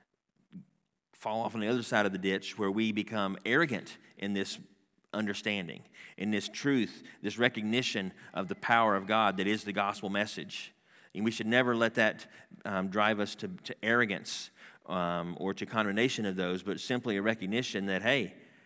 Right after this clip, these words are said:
I understand that you think it's folly. There was a time I didn't understand it. There was a time that I thought it was folly. There was a time that my eyes were closed to the truth of this gospel message." And so we should be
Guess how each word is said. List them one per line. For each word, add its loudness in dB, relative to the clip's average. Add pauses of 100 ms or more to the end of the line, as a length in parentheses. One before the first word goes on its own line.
(420)
I -2
understand 2
that 0
you -2
think -4
it's -6
folly. 0
There 2
was -2
a -4
time 2
I 4
didn't -2
understand -4
it. -8
There 0
was -2
a -4
time 0
that 2
I 4
thought 2
it 0
was -6
folly. -6 (300)
There 2
was 2
a -4
time 0 (240)
that 4
my 6
eyes 2 (180)
were 0 (400)
closed 2
to 0
the -2
truth -2
of -4
this -4
gospel 0
message." -4 (500)
And 0
so 0
we 2
should -4
be 2